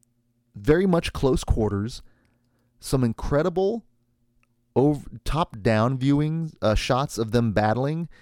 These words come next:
especially when they're going for guns, and then combat, do-, almost like doing the gun kata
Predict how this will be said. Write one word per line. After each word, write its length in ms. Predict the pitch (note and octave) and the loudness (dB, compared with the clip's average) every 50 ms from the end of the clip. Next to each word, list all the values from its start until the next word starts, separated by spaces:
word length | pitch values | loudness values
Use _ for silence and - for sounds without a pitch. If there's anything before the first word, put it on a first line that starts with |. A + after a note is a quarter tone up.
| - _ - | -20 _ -2
especially 560 | - - - - - C#3 D3 - - F3 E3+ | 0 0 2 2 0 0 0 0 0 0 0
when 220 | D3+ C3+ C3+ C3+ B2+ | 2 2 2 2 2
they're 140 | A#2 A2+ | 2 0
going 480 | G#2 G2 F2+ G#2+ G#2+ A2 B2 C3 C3+ C3+ | 0 -2 -2 0 2 4 4 2 2 0
for 180 | - - A#2 G2 | 0 -2 -2 -2
guns, 720 | F2+ E2+ A#2 G#2 G#2 G#2+ A#2 C#3 D#3+ F#3+ A#3 A3 - - - - _ _ _ _ _ _ _ _ _ _ _ _ - | 0 0 2 2 4 4 2 2 2 0 -2 -4 -6 -10 -12 -16 _ _ _ _ _ _ _ _ _ _ _ _ 0
and 180 | A#2+ A#2+ A#2+ | 0 0 2
then 400 | A2 A#2+ B2 B2 B2 A#2+ A#2 A2 - _ _ _ _ _ _ _ _ _ _ _ _ _ _ _ _ _ _ _ _ _ _ _ _ _ - - - | 2 4 4 4 4 4 2 0 -2 _ _ _ _ _ _ _ _ _ _ _ _ _ _ _ _ _ _ _ _ _ _ _ _ _ -20 -14 -6
combat, 420 | - C#3+ C#3 C#3 - C3+ C3+ C3+ | -2 0 0 2 2 0 0 0
do-, 100 | B2 F#3 | 2 2
almost 260 | E3+ F3 F#3 G3 - | 2 2 0 -2 -2
like 160 | - D3+ C#3+ C3 | -2 -4 -2 0
doing 220 | C#3 D#3 D3+ C#3+ | 0 2 2 2
the 60 | B2+ | 0
gun 320 | A#2 G#2 G2 C3 C3+ C#3 C3+ | 0 0 2 2 2 2 0
kata 520 | - - - G2 F#2 G2 A#2+ D3+ G3 F#3+ | -2 -2 -2 0 0 2 2 0 0 -2